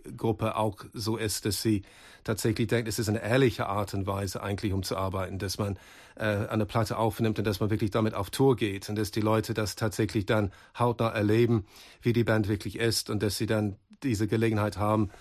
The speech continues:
so die Gruppe ausführlich und so persönlich kennenzulernen und einen ganz persönlichen Eindruck von der Band zu bekommen. Und It's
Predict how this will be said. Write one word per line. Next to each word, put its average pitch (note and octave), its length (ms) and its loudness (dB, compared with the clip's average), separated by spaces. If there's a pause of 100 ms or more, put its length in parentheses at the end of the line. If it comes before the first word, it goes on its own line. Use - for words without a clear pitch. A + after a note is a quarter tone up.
(180)
so A2+ 140 -2
die G#2+ 120 4
Gruppe G#2 400 0 (240)
ausführlich A2 520 0
und A2 60 0
so G#2+ 120 0
persönlich A2 500 2
kennenzulernen G2+ 640 -2
und G2 100 -4
einen G2+ 60 -6
ganz G#2 160 -4
persönlichen G#2 440 -2
Eindruck G#2+ 320 -2
von G2+ 100 -4
der G2 80 0
Band G2 240 -2
zu - 100 -8
bekommen. F#2 460 -4 (840)
Und C3 380 2 (380)
It's - 420 -6